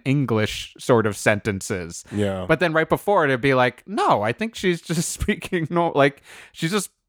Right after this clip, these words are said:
Speaker 1: kind of, it's like you, f-, it, it just, I got wor-, it's, again, we always talk about it. It's the canon worry. There's
Speaker 2: Oh,
Speaker 1: always
Speaker 2: yeah.
Speaker 1: the canon worry that it's just like, "Did you guys just up the racism somehow just a little
Speaker 2: I
Speaker 1: bit
Speaker 2: mean, that
Speaker 1: in
Speaker 2: shit
Speaker 1: this?"
Speaker 2: still happens. Yeah, where people are
Speaker 1: Yes.
Speaker 2: like, "Just give it a little bit more, you,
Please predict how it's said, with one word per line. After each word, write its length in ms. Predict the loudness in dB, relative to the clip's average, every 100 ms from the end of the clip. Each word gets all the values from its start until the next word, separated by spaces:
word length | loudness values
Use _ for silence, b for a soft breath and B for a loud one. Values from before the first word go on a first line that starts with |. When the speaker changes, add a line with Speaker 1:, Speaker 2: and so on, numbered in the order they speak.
| _
Speaker 1:
kind 220 | 0 2
of, 160 | 2 2
it's 260 | 0 0 0
like 200 | 0 0
you, 60 |
f-, 180 | -4 -2
it, 180 | 0 0
it 120 | -2 -2
just, 260 | -2 -2 0
I 160 | 0
got 240 | 2 -2 0
wor-, 240 | -2 -2
it's, 220 | -2 -4
again, 460 | -8 -6 -6 -6 -10 _ -8
we 120 | -2
always 300 | 2 2 2
talk 300 | 2 2 2
about 300 | -2 -2 -2
it. 160 | -6 -8 b b b b
It's 180 | -2 0
the 80 | 0
canon 400 | 2 0 0 0
worry. 380 | -4 -6 -16 _ _ _ _ _ -8
There's 160 | -4
Speaker 2:
Oh, 100 | 0
Speaker 1:
always 220 | 2 2 2
Speaker 2:
yeah. 160 | 0
Speaker 1:
the 40 | 0
canon 320 | 0 2 2
worry 280 | 0 0 0
that 180 | 0 -2
it's 140 | -2
just 220 | -4 -2
like, 280 | 0 0 -4
"Did 160 | -6 -2
you 100 | 0
guys 260 | 2 0 0
just 220 | -4 -2 0
up 260 | 0 0
the 100 | -2
racism 640 | 2 2 0 -4 -4 -4 -4
somehow 400 | -4 -4 -2 -4
just 220 | -6 -10
a 80 | -10
little 340 | -2 0 0
Speaker 2:
I 60 | 2
Speaker 1:
bit 20 |
Speaker 2:
mean, 120 | 4 4
that 60 |
Speaker 1:
in 40 | 2
Speaker 2:
shit 160 | 0 -2
Speaker 1:
this?" 120 | 0
Speaker 2:
still 240 | 4 4
happens. 640 | 4 0 -2 -8 -10 -14 -4
Yeah, 180 | 2 4
where 140 | 4
people 300 | 2 0 0
are 20 | 0
Speaker 1:
Yes. 80 |
Speaker 2:
like, 160 | 2 0
"Just 240 | -2 -2
give 180 | -2 -2
it 60 | 0
a 40 |
little 280 | 2 2 2
bit 200 | 2 0
more, 560 | 0 0 2 2 -2 -6
you, 400 | -12 -8 -6 -6